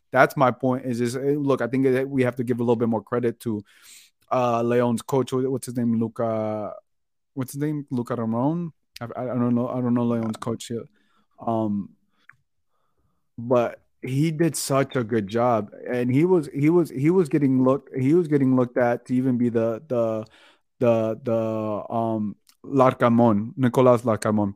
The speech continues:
I apologize. So he was even getting looked at to being, uh, the national team coach. I feel like he really did such a great job prepping. Like, they hadn't played in a month. I think they were a mid-table team in Liga M X. Uh, he had, look, they hadn't played, and, but they really were able to tune in and see what L A F C was good at,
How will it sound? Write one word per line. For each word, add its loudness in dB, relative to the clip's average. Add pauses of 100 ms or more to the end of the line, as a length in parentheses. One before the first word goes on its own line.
(140)
I -8
apologize. -4 (440)
So 4
he -2
was 2
even 2
getting 2
looked 0
at 0
to -10
being, 0
uh, -6
the -4
national -4
team -6
coach. -2 (120)
I 0
feel -2
like -2
he -4
really -2
did -6
such -8
a -8
great -6
job -4 (340)
prepping. -2
Like, -8
they -2
hadn't 0
played 2
in 0
a -2
month. 0
I -4
think -6
they 0
were 2
a 0
mid-table -4
team -2
in -6
Liga -4
M -2
X. -2 (720)
Uh, -4
he 0
had, 0
look, 0
they 0
hadn't -2
played, 0
and, -6
but -8
they 0
really 0
were -4
able -4
to -2
tune -2
in 0
and -4
see -6
what -2
L -2
A -2
F -6
C -12
was -10
good 2
at, 0